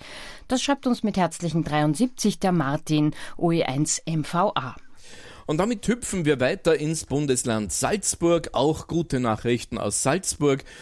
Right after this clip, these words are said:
Speaker 2: Das zwei Meter Relais unseres O E zwei X-Ray Zulu Romeo, Standort Geisberg,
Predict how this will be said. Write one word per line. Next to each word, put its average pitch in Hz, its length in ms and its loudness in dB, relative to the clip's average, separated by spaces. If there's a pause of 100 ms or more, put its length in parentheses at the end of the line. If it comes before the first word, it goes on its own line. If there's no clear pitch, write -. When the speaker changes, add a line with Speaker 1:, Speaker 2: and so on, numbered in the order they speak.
(140)
Speaker 2:
Das 190 200 0
zwei 165 240 2
Meter 170 340 0
Relais 117 420 2
unseres 117 1000 0
O 139 200 0
E 123 220 -2
zwei 110 540 0
X-Ray 113 560 -2
Zulu 113 520 0
Romeo, 156 840 2
Standort 98 720 -2
Geisberg, 101 640 -2